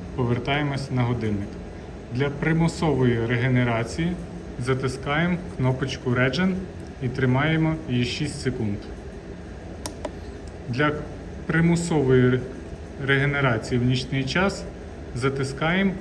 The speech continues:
і відпускаємо. Загорається стрілочка Regen, означає,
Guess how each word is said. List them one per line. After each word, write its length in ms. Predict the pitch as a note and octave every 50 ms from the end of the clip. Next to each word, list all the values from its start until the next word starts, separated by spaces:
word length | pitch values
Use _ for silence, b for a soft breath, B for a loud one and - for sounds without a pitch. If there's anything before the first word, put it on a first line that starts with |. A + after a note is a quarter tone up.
| - -
і 80 | C3+
відпускаємо. 800 | C3+ C#3 C3 - B2+ C3 B2+ - - B2 A2 G#2+ G#2 G#2 G#2 G#2 G#2 - - - - - - - - B2
Загорається 640 | B2+ C#3+ C3+ C#3 C#3+ C#3 B2+ B2 A#2+ A2+ - B2
стрілочка 640 | A2+ - - C#3 C#3+ C3 A#2+ A#2+ - - - B2 A#2+
Regen, 380 | C#3 E3+ F3 F3 G3 G3 G3 F#3 - - - - - - - - B2+
означає, 680 | A#2 A2+ B2 B2 A#2+ - - D3+ D#3+ E3 E3 E3+ E3+